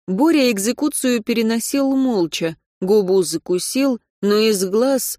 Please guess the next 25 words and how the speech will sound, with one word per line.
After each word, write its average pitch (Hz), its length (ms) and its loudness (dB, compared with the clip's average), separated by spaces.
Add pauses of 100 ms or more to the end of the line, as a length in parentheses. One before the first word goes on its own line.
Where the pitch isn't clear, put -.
слёзы 226 640 0
ручьями 254 640 0
бежали, 185 580 2
как 190 260 0
из 208 140 0
сорванных 226 680 -2
кранов. 170 540 -4 (480)
Изловчился 185 1300 0 (320)
и 294 140 4
зыркнул 202 760 2
на 220 180 0
мать. 175 420 -6 (320)
Она 175 360 2
испугалась 180 680 -2
выражения 170 680 0
лютой 170 320 0
ненависти, 202 640 -2 (280)
остановила 254 840 2
отца. 170 380 -4 (280)
«Ладно, 254 340 2
хватит, 240 460 0 (200)
размахался. 262 840 2 (380)
Как 339 180 -4
неродного 311 580 4
лупишь, 196 520 0